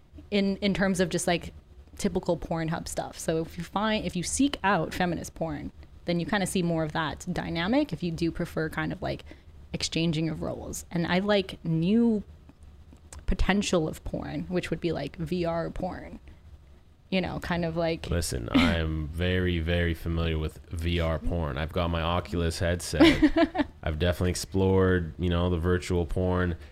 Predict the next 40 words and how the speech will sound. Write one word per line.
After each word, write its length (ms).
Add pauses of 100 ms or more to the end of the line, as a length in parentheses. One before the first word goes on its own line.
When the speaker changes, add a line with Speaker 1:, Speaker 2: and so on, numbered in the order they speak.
Speaker 2:
And 320
you're 160
right 240
in 140
that, 300
in 120
that 240
there 140
is 200
a 60
very 300
limited 600 (320)
amount 420
of 120
videos 420
within 260
that 240
space, 400
because 240
I 80
feel 220
like 120
it's 120
still 180
relatively 400
new 180
that 140
they're 140
shooting 340
it 120
specifically 600
for 640
virtual 380
reality. 560 (160)
So 200
it 100
is 180
Speaker 1:
Mm. 60
Speaker 2:
very 240
male 600